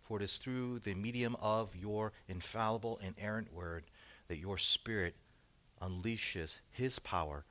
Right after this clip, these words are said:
so that we can become more like your Son, Jesus Christ, our beloved Savior. We ask, Father, that no matter what circumstances that we may be going through now,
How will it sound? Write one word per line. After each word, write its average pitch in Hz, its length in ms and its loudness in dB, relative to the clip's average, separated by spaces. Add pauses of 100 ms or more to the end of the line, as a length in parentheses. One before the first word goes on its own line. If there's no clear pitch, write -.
(120)
so - 180 -2
that 92 200 2
we 110 120 -2
can 101 220 -4
become 92 420 -4
more 101 220 -4
like 90 300 -2
your 90 180 -4
Son, 90 340 -2
Jesus 80 400 -8
Christ, 73 440 -6
our 87 160 -6
beloved 80 280 -6
Savior. 76 480 -8 (440)
We 107 120 4
ask, 104 300 6
Father, 95 460 2
that 92 160 2
no 98 100 -2
matter 98 340 2
what 98 320 2
circumstances 98 760 -4
that 85 160 -4
we 110 160 -4
may 104 160 -2
be 92 140 -6
going 104 280 -2
through 92 300 -4
now, 90 400 0